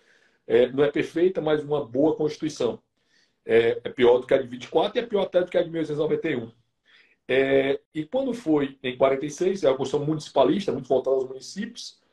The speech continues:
e ficou em vigor até sessenta e quatro. Outro golpe de Estado, né?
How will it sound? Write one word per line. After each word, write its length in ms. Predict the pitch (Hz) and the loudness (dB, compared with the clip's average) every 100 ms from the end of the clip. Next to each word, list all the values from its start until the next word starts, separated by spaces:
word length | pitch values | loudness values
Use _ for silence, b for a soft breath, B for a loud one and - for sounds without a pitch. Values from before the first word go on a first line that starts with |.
| _ - | _ -6
e 80 | |
ficou 180 | 143 180 | 0 4
em 40 | 180 | 4
vigor 180 | 170 | 6
até 360 | 160 - 180 - _ | 4 4 2 0 _
sessenta 320 | - 151 165 190 | -4 -2 -2 -2
e 60 | |
quatro. 440 | 190 147 - - _ _ _ | 4 4 4 -4 _ _ _
Outro 360 | 131 165 170 139 | 2 2 2 0
golpe 240 | 151 151 | 2 0
de 80 | - | -4
Estado, 340 | - 131 104 | 0 0 0
né? 160 | 120 | -6